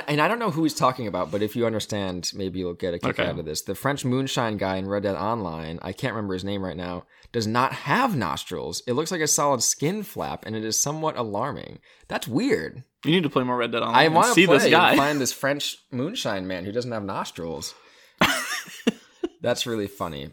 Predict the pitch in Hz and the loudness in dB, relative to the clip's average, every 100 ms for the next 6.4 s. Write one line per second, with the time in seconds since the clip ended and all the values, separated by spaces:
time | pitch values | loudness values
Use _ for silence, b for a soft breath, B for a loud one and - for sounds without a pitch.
0 | - 80 80 90 104 98 110 110 - 123 | -8 -6 -4 -2 0 0 2 0 -2 0
1 | 110 92 - 175 175 165 160 131 - 104 | 0 0 -2 0 4 6 8 6 2 -2
2 | 95 90 - - 131 131 151 123 107 110 | -2 -4 -8 0 2 4 2 2 2 0
3 | 117 - 113 110 - 101 98 87 78 - | 0 -2 -4 -2 -4 -4 -6 -8 -10 -14
4 | B B B B B - 104 101 151 147 | B B B B B -4 -2 4 4 4
5 | 92 - 139 123 135 92 - 170 185 196 | 0 4 4 4 0 -2 -4 -2 2 4
6 | 175 113 101 | 4 2 -2